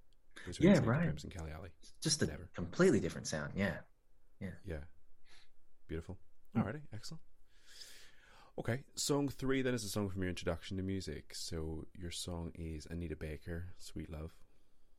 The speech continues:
Speaker 2: Yeah, yeah. So, I don't know, peop-, 'cause when people ask me about the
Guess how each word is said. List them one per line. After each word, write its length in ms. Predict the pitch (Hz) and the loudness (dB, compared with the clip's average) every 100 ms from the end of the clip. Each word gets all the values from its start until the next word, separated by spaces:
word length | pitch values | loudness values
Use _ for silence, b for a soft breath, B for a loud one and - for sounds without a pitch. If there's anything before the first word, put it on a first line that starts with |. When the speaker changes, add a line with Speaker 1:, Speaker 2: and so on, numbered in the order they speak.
| - | 6
Speaker 2:
Yeah, 640 | 139 156 160 156 127 85 - - - 131 | 10 12 12 10 8 6 0 -12 -2 4
yeah. 240 | 131 85 - | 6 4 0
So, 560 | - - 123 123 123 120 123 - - B B B B - - | -2 6 8 10 8 6 2 -8 -10 B B B B -6 6
I 80 | 151 | 10
don't 80 | |
know, 100 | 147 | 10
peop-, 320 | 147 160 170 - - - - | 10 6 6 -4 -14 -18 -8
'cause 480 | - 147 143 147 - - - - - - - | 4 6 6 2 -2 -6 -18 -18 -16 -18 -6
when 280 | 117 131 139 | 4 8 8
people 760 | 147 156 160 147 135 131 123 113 | 8 6 8 8 8 6 6 6
ask 280 | 107 117 - | 6 6 6
me 100 | 113 | 2
about 420 | 104 92 87 87 - - | 4 2 2 -2 -10 -2
the 380 | 107 95 87 90 | 4 6 6 2